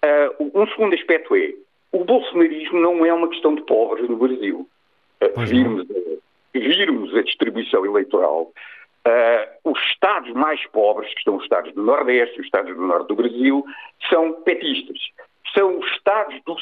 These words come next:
Speaker 1: Sul e as grandes cidades, como São Paulo, como Rio de Janeiro, Minas Gerais,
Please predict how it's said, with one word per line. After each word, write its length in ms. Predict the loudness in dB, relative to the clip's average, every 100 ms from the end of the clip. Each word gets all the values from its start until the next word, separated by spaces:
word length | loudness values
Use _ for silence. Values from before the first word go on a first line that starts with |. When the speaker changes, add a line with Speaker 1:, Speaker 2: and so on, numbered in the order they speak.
| -6
Speaker 1:
Sul 340 | -2 -2 -4 -12 _ -20 -20 -20 -2
e 380 | 0 2 0 2
as 140 | 2 2
grandes 300 | 0 -2 -2
cidades, 360 | -2 -2 -2 -2
como 160 | -4
São 160 | -2 0
Paulo, 440 | 2 2 2 -2 -8
como 240 | -10 -6
Rio 200 | -4 -4
de 80 | 0
Janeiro, 480 | 2 4 4 2 -4
Minas 280 | -6 -4 -2
Gerais, 400 | -2 0 -2